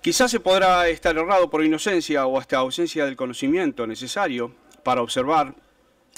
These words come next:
a la organización ilícita en este despliegue de veintidós años del ejercicio de la discrecionalidad, disc-, discrecionalidad, perdón, y subestimación de sus efectos sobre las víctimas.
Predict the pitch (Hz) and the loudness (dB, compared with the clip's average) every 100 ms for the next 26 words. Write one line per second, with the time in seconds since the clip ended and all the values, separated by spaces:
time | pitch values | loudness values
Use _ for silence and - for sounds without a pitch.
0 | - 135 123 120 123 131 123 143 139 165 | -8 -4 -2 -2 -6 -6 -4 -2 0 -4
1 | - 139 135 135 135 147 147 127 - 139 | -4 -4 -4 -2 -4 -2 -6 -6 -2 0
2 | 147 143 127 120 113 120 131 139 143 151 | 2 0 -2 -4 -4 -4 -4 -4 -2 0
3 | 143 131 117 120 117 151 143 143 127 117 | -2 -4 -8 -8 -8 -6 -6 -2 -2 -2
4 | 117 185 - 160 143 139 131 135 147 - | -2 -6 -4 -4 -4 -4 -4 -4 -6 -6
5 | 127 175 - - 123 185 - 151 - 131 | -10 -10 -12 -20 -10 -10 -8 -8 -4 -4
6 | 123 120 110 90 - 98 92 - - - | -2 -2 -4 -6 -8 -8 -8 -12 -18 -20
7 | - - - - 139 - 165 160 151 139 | -20 -20 -20 -6 -2 2 2 2 2 0
8 | - 151 143 131 123 123 - 160 - 151 | 0 -2 -2 -8 -8 -6 -6 -6 -6 -6
9 | - 120 113 104 101 - - - - | -4 -4 -4 -6 -8 -8 -16 -16 -18